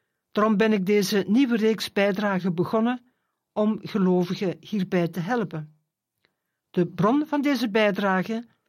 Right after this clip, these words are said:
is het enige Vaticaanse document dat ooit rond dit thema is uitgegeven en het draagt als titel Jezus Christus,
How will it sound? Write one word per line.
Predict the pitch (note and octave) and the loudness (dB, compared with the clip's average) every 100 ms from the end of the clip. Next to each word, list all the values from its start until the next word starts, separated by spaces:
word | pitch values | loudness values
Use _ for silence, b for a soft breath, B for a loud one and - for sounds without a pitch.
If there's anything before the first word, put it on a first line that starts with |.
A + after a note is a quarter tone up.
| _ - | _ -6
is | G#3 | -4
het | A#3 - | -4 0
enige | A3+ A3 G3+ G#3+ - | 2 2 2 -2 -4
Vaticaanse | - A3 F#3+ - A3 G3 G3+ F3+ | -6 -6 -6 -2 0 0 -2 -4
document | F#3+ F#3+ F#3+ G#3 G#3+ - | -4 0 0 2 0 -4
dat | G#3 G3 - | -6 -6 -4
ooit | G3+ G3 G3 | 0 0 -2
rond | F3 F#3 F3 | -2 0 0
dit | G3+ F#3+ - | -2 -4 -6
thema | G#3 F#3+ F#3+ F3 | 0 2 2 0
is | F3 - | -4 -6
uitgegeven | - G3+ A#3+ - G#3+ G3+ F#3 A3 A#3+ _ _ _ _ _ _ | -4 -2 -2 -6 -2 2 2 0 -6 _ _ _ _ _ _
en | A#3 | 0
het | A3 A3 | 0 0
draagt | G3 G3 F#3 - - | -2 0 -2 -6 -4
als | F3+ - | -4 -4
titel | - F#3+ F#3+ F#3 - | -4 -2 2 0 -2
Jezus | E3+ F#3+ F3 F#3 - | 0 2 2 -2 -4
Christus, | G3 - - F3+ | -2 -2 0 -2